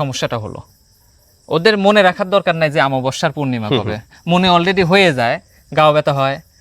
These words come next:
Speaker 1: বা বিভিন্ন সমস্যা হয় অমাবস্যা পূর্ণিমা রাতে। তো যাই হোক, আমরা এখান থেকে আলামত নিছি। আহ, আমি চেষ্টা করব আমাদের নির্দিষ্ট কোনো জায়গায়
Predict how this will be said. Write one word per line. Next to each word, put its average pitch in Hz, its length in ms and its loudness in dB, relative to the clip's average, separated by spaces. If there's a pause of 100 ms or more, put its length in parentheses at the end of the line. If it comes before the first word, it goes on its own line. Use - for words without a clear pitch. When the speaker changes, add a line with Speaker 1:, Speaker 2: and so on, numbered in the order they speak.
(340)
Speaker 1:
বা 120 220 -2
বিভিন্ন 139 300 -6
সমস্যা 131 440 -8
হয় 123 140 -8 (120)
অমাবস্যা 127 400 -6
পূর্ণিমা 113 300 -10
রাতে। 95 200 -16 (600)
তো 143 100 -6
যাই 170 100 0
হোক, 185 80 -4
আমরা 185 220 -2 (240)
এখান 160 160 -6
থেকে 156 160 -4
আলামত 147 360 -2
নিছি। 147 240 -10
আহ, - 1400 -14 (480)
আমি 151 180 -2
চেষ্টা 175 180 -4
করব 131 260 -6 (1800)
আমাদের 143 300 -2 (460)
নির্দিষ্ট 135 340 -4
কোনো 143 200 -4
জায়গায় 131 360 -2